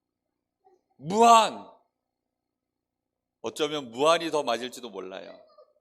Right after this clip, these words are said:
우리, 우리 속에 죄가 얼만큼 많이 들어있는지 우리는 셀 수도 없어요.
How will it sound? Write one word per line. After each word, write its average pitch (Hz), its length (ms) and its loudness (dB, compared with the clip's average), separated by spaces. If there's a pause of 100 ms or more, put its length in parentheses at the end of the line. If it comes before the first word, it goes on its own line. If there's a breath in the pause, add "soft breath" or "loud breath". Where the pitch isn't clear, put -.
(600)
우리, 123 240 -8
우리 131 420 -8
속에 139 680 -4 (680)
죄가 143 360 -2
얼만큼 196 580 -6
많이 175 280 -8
들어있는지 143 760 -10 (520)
우리는 147 320 -10
셀 226 280 -10
수도 190 220 -14
없어요. - 340 -18